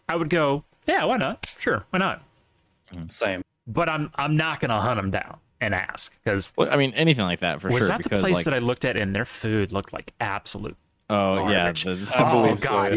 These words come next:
Speaker 1: yeah. Here, hold on, let me put this up on screen. Let me put this up on screen.
Speaker 2: That's some fucking airline food, dude.
Speaker 1: Yeah.
Speaker 2: Like, that's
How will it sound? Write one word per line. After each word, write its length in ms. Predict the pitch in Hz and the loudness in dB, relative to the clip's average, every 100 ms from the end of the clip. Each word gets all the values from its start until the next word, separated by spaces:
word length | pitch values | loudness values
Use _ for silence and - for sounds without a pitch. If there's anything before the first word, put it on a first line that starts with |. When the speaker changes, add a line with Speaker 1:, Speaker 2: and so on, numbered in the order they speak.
| 110 | 0
Speaker 1:
yeah. 60 | 101 | 0
Here, 160 | 131 | 0
hold 120 | 123 127 | 0 0
on, 160 | 147 | 0
let 80 | 139 | 0
me 80 | 165 | 0
put 100 | 160 | 0
this 140 | 123 113 | -2 0
up 80 | 107 | 0
on 100 | 101 | -2
screen. 320 | - 101 101 | -2 -2 -2
Let 40 | 110 | -2
me 100 | 123 | -4
put 160 | - | -4
this 120 | - - | -6 -4
up 80 | 98 | -4
on 60 | |
screen. 260 | 95 104 101 | -4 -2 2
Speaker 2:
That's 140 | 165 240 | 2 4
some 140 | 233 | 4
fucking 300 | 220 196 156 | 4 2 0
airline 520 | - 92 101 92 85 87 | -2 0 0 0 -2 -6
food, 320 | 92 90 87 | -6 -6 -4
dude. 200 | 95 104 | -2 0
Speaker 1:
Yeah. 220 | 117 95 98 | 0 -2 -4
Speaker 2:
Like, 160 | 104 113 | -4 -2
that's 320 | 135 - | -4 -4